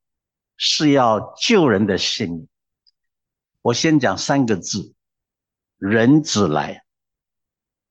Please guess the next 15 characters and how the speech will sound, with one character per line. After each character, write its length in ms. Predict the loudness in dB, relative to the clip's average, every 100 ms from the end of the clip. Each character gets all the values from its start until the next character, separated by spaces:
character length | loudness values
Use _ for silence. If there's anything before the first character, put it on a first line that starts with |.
| _ _ _ -14
啊， 100 | -10
请 200 | -4 -2
你 60 |
们 160 | 0 -2
去 160 | -4
想 260 | -6 -6 -6
一 60 | -8
想 260 | -8 -14 _ _ _ _ _ _ _ _ _ _ _ _ _ _ _ _ _ _ _
，“人 580 | -8 -2 2 4 4 2
子 400 | -2 -8 -2 0
来”， 420 | 0 0 0 -2 -4 -20 _ _ _ _ _ _ _ _ _ _
讲 380 | -4 -2 -2 -2
出 380 | -4 -2 -2 0
一 120 | -2
个 440 | 0 0 0 -4